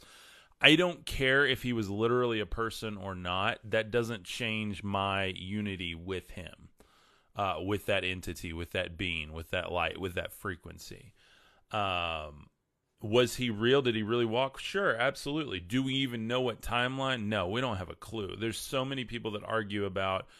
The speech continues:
you know, "Oh, he definitely walked in this time and his name was this." No, there's actually evidence that his name was this and he walked in this time and blah, blah, blah. "No, he was from Egypt." No, you don't understand. He was from here. He was,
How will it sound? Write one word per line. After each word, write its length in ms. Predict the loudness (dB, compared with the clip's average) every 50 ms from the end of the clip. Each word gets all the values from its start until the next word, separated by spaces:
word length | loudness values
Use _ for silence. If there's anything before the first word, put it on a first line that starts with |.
| -20 -20 -20 -20 -20 -20 _ -2
you 80 | 0 2
know, 160 | 2 2 4
"Oh, 160 | 4 4 4
he 140 | 4 2 2
definitely 380 | 6 8 8 8 8 4 0 2
walked 320 | 4 4 2 2 0 -2
in 80 | -4 -2
this 180 | -2 -4 -4
time 260 | -4 -2 -2 -2 -2 -2
and 60 | -6
his 120 | -6 -4
name 240 | -2 -2 -2 -2 -2
was 180 | -2 -4 -2 0
this." 260 | 0 0 0 -2 -2
No, 420 | 2 4 4 6 6 4 2 0
there's 280 | 0 0 0 2 2 2
actually 400 | 2 0 0 0 -2 -2 0 0
evidence 420 | 0 -2 -2 -2 -4 -4 -6 -8 -8
that 160 | -8 -8 -8
his 160 | -8 -10 -6
name 200 | -6 -4 -4 -2
was 180 | -2 -4 0 2
this 240 | 2 2 2 0
and 100 | -4 -4
he 60 | -2 0
walked 320 | 2 2 2 2 0 -4
in 80 | -6 -4
this 220 | -4 -6 -6 -6
time 260 | -4 -4 -2 -2 -4
and 100 | -6 -6
blah, 200 | -2 -2 0 0
blah, 100 | 0 0
blah. 200 | 0 2 0 0 0 -6 -20 -20 -14 -2
"No, 200 | 2 4 4 6
he 100 | 4 4
was 140 | 2 0 -2
from 200 | -4 -6 -6 -4
Egypt." 320 | -4 -4 -2 -4 -4 -2
No, 160 | 0 0 0 2
you 140 | 2 0
don't 120 | -2 -2 -4
understand. 360 | -6 -6 -4 -4 -4 -2 -2
He 80 | -4 -4
was 120 | -6 -6
from 180 | -8 -10 -10 -8
here. 260 | -4 -2 -2 0 0
He 100 | -2 -2
was, 200 | -4 -6 -6